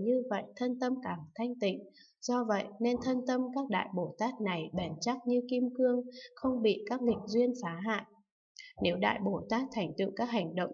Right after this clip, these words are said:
tướng trạng như thế, thì biết đó là Đại Bồ Tát bất thối chuyển. Cụ thọ thiện hiện lại bạch Phật: "Bạch Thế Tôn, các Đại Bồ Tát bất thối chuyển làm thế nào để thân khẩu ý thường được thanh tịnh?" Phật bảo: "Thiện hiện các thiện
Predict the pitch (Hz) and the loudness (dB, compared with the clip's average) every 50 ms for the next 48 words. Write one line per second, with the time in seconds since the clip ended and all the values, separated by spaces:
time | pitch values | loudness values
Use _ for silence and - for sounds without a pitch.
0 | - - 180 170 170 170 - 233 214 - 196 226 254 262 254 254 196 165 165 165 | -6 -6 -6 -6 -6 -4 -4 -4 -4 -2 0 0 2 2 2 2 0 -4 -4 -4
1 | 180 196 202 - 196 175 160 165 175 208 254 269 262 262 180 165 160 180 202 214 | -6 -10 -10 -6 -6 -6 -4 -4 0 0 0 0 0 -4 -8 -6 -4 -4 -2 -2
2 | 190 170 165 180 - - - 165 175 160 151 - - - 240 - - 214 254 262 | -2 -2 -4 -4 -6 -6 -6 -8 -8 -8 -8 -6 -4 -4 -4 -2 -2 -2 -2 -2
3 | - - 165 156 160 151 - 233 202 175 165 - - - _ _ _ _ _ - | -4 -6 -8 -8 -6 -4 -2 0 0 0 -2 -6 -14 -20 _ _ _ _ _ -2
4 | - 190 190 - - 196 185 196 - - 202 - - 190 208 185 208 202 185 185 | -2 -2 -2 -2 -4 -4 -4 -4 -4 -4 -4 -4 -2 0 0 0 -2 -2 -2 -2
5 | 185 185 - 180 185 175 170 - - - 185 170 - - - _ _ _ _ _ | -2 -2 -2 -4 -6 -6 -6 -8 -6 -4 -4 -4 -4 -6 -14 _ _ _ _ _
6 | _ - 180 170 160 - - 160 165 175 - - 247 247 247 254 247 247 262 262 | _ -4 -4 -4 -4 -4 -4 -4 -4 -2 0 2 2 4 4 2 0 0 -2 -2
7 | 262 208 196 214 - - 180 175 160 160 - 214 233 269 233 233 269 269 - - | 0 2 0 0 0 0 -2 -2 -2 -2 0 0 0 2 2 2 2 2 0 -2
8 | 175 160 165 - - 226 202 175 160 165 175 180 175 165 156 - 170 165 170 196 | -6 -6 -4 -2 -2 0 0 0 -2 -4 -6 -6 -6 -6 -6 -6 -6 -4 -2 -2
9 | 208 208 190 170 170 165 165 156 - - 247 254 262 254 - 233 190 165 - - | 0 0 -2 -2 -4 -6 -8 -8 -4 -2 -2 0 -2 -2 0 0 0 0 0 -4
10 | 156 156 151 160 190 - - 214 180 165 - 170 160 - _ - 247 254 254 247 | -4 -4 -4 -4 -6 -4 -2 -4 -4 -4 -6 -10 -10 -12 _ -6 -4 -2 0 2
11 | 254 208 175 - - - _ _ - - _ _ _ - - 196 190 - - 190 | 2 2 2 0 -2 -12 _ _ -20 -20 _ _ _ -6 -4 -4 -2 -2 0 0
12 | 180 170 160 147 143 147 - _ _ _ _ _ _ _ _ _ _ _ _ _ | 2 2 0 -2 -6 -10 -14 _ _ _ _ _ _ _ _ _ _ _ _ _
13 | _ _ _ _ _ _ - - - - _ - 226 185 - 208 - 220 202 - | _ _ _ _ _ _ -20 -20 -20 -12 _ 0 2 2 2 2 2 2 2 2
14 | - 202 202 247 254 262 - 254 220 - | 0 -2 -4 -4 -4 0 2 2 2 2